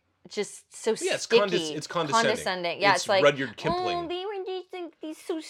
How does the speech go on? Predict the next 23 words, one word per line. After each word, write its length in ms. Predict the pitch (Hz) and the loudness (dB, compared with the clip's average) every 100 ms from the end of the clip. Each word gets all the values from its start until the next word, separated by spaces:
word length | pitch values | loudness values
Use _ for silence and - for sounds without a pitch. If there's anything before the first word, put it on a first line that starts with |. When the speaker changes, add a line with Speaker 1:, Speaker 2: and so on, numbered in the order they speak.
| - 311 | -10 -6
Speaker 2:
They 100 | 359 | -2
were 60 | |
Speaker 1:
sweet, 280 | 330 349 330 | 0 2 0
like, 160 | - 262 | 2 0
Speaker 2:
beautiful, 380 | - - 277 302 | 0 -4 -4 -4
just 80 | 302 | -4
Speaker 1:
beautiful, 220 | 311 302 | -2 -2
Speaker 2:
in 100 | 269 | 0
Speaker 1:
one 160 | 269 277 | 0 0
Speaker 2:
touch 80 | 285 | -2
Speaker 1:
with 120 | 294 | -4
Speaker 2:
with 100 | - | -4
Speaker 1:
nature." 100 | 269 | -4
Speaker 2:
nature. 320 | 175 185 170 | -4 -4 -4
Speaker 1:
It's 120 | 202 285 | -4 -4
like 160 | 240 - _ | -6 -8 _
Speaker 2:
No, 220 | 135 170 | 0 2
it's 200 | 143 135 | 2 -2
really 460 | 117 127 214 226 143 | -6 -4 -2 0 -2
what 200 | 110 117 | -2 -2
it 120 | 110 | -2
is, 200 | 110 101 | -4 -8
is 240 | 101 98 | -10 -12